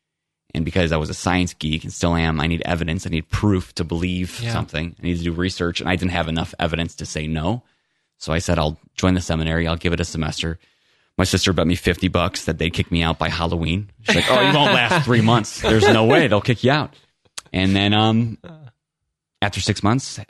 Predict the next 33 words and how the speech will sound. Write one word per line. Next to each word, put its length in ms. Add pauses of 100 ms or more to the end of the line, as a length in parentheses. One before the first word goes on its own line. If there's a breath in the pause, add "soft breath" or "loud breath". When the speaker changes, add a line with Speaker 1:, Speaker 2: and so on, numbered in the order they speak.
(120)
Speaker 1:
realized 400
there 40
was 120
no 120
real 320
reason 280
to 100
leave. 180
I 60
didn't 200
have 140
that 120
evidence. 460 (680)
And 240
then 520
six 300
years 180
later, 240
by 140
the 60
grace 260
of 60
God, 320 (320)
I 60
was 120
ordained 280
a 40
priest 440
for 380
the 200
Diocese 540
of 200
Cleveland. 400